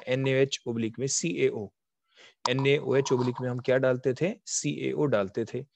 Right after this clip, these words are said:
जैसे मान लीजिए कोई आपको कह दे एसिटिक एसिड को मीथेन में कन्वर्ट करें, तो आप क्या करते?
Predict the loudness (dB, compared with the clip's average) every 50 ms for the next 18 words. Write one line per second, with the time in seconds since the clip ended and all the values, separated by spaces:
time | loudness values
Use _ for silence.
0 | _ -20 -10 -6 -6 -4 -2 0 2 4 4 4 4 2 2 2 2 2 4 6
1 | 4 4 4 2 -2 0 2 2 2 4 4 2 2 2 0 -2 -2 -2 -2 -2
2 | -2 0 0 -2 0 2 2 2 2 2 2 4 2 2 2 0 -2 -2 -2 -4
3 | -4 -6 -6 -4 -2 -2 -2 -2 -2 -4 -6 -8 -10 -12 _ _ _ _ _ _
4 | _ -2 -2 2 4 6 6 6 6 2 0 0 -2 -6 -8